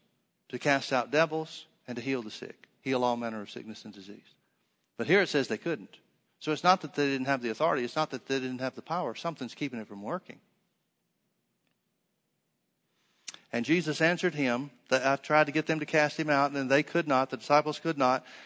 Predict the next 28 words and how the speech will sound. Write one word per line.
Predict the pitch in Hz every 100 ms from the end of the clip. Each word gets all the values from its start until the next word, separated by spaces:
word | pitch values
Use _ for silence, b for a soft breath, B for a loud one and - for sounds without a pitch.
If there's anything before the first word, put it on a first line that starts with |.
| B -
Jesus | 143 156 160
answers | 151 160 165 170 165
him. | - 180 160 107 90
Verse | 123 135
nineteen, | 147 151 - 131 104
Jesus | 127 135 135
answers | 151 151 135
him. | 151 123
He | 110
doesn't | 120 135 143
answer | 156 156
the | 160 170
disciples. | 156 139 123 120
He | 123
doesn't | 131 147
say | - 160
to | 156
the | 160
disciples, | 147 135 123 120
"Oh, | 123 139
you | 127 120
unfaithful | 135 147 143 143 143
bunch." | 131 117 98 - - _ _ _ _ _ b b b b
He | 143 143
answers | 143 143 139 131
him, | - 190 127 101
the | 110
Father, | - 180 160 98 -